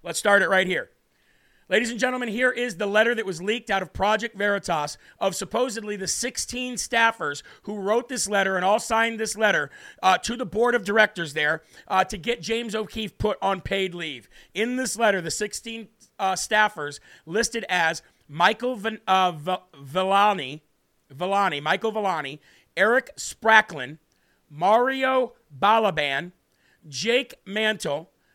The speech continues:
Patrick Van Doon, Sale Gal-, uh, Sale Galli, Arden Young,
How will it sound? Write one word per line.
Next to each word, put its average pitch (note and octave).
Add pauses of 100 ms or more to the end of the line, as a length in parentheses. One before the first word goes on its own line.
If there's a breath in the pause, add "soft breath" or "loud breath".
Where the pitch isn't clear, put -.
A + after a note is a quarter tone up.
(160)
Patrick C4+
Van A3+ (180)
Doon, G3 (460 soft breath)
Sale C4 (360 soft breath)
Gal-, A#3+
uh, G3+
Sale B3+
Galli, F#3 (1200)
Arden C4
Young, G#3